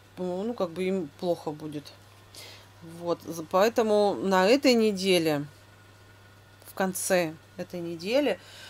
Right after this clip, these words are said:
обязательно буду их переваливать уже в горшочек побольше. Место тоже от пеларгонии освобождается понемножечку. Будем выставлять петунию уже в большие горшки.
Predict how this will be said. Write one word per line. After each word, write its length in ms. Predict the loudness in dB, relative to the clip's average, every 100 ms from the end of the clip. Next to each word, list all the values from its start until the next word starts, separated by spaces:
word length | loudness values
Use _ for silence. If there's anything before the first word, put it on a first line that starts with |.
| -8 -2
обязательно 760 | -2 -2 2 2 2 -6 -8
буду 360 | -8 -8 -6 -6
их 220 | -6 -8
переваливать 880 | -8 -6 -6 -2 2 2 2 -8 -10
уже 320 | -10 -6 -6
в 240 | -8 -16 -12
горшочек 440 | -10 -8 -8 -10
побольше. 640 | -14 -6 -2 -2 -4 -8 -10 -16 -20 -20 -20 -20 -10
Место 340 | -2 -2 -2 -10
тоже 340 | -4 -4 -2
от 80 | -6
пеларгонии 680 | -6 -2 -2 -2 -2 -2 -2
освобождается 1160 | -6 -10 -8 -6 2 6 6 2 -2 -2 -2 -2 -16 -20 -4
понемножечку. 1000 | 0 0 2 4 4 2 -2 -10 -4 -4 -4 -18 -18 -14
Будем 380 | -6 0 2 2
выставлять 520 | -2 -8 -2 -2 -2
петунию 680 | -6 -14 -8 -6 -4 -6 -10 -18 -20 -20 -14
уже 300 | -8 -4 -4
в 120 | -6
большие 400 | -6 -4 -4 -4
горшки. 600 | -6 -2 -2 -2 0